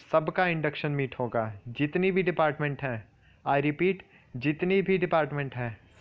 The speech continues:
सबका इंडक्शन मीट होगा बाईस तारीख को। तो आपको बाईस तारीख को सुबह साढ़े दस बजे यहाँ पहुँच जाना है।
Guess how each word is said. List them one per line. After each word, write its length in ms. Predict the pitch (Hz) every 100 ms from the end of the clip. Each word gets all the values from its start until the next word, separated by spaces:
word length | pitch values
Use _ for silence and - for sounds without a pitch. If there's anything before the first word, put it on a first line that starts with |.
| -
सबका 400 | 156 151 - 185 180 -
इंडक्शन 460 | 143 139 143 - 151
मीट 260 | 147 143
होगा 380 | - 135 123 113 - - - - - - _ - - 135
बाईस 280 | 143 147 147
तारीख 240 | 131 113
को। 160 | - 113 - _ - - - - -
तो 60 |
आपको 500 | - 135 139 - 185
बाईस 340 | 156 143 143 -
तारीख 280 | 147 135 -
को 240 | 151 165
सुबह 300 | 160 147 143
साढ़े 320 | 143 139 135 156
दस 200 | 156 151
बजे 360 | 143 127 147 170 - _ _ - _ _ _ _ _ _ _ _ -
यहाँ 280 | 131 139 147
पहुँच 280 | 131 131 131
जाना 280 | 123 117 107
है। 200 | 107 107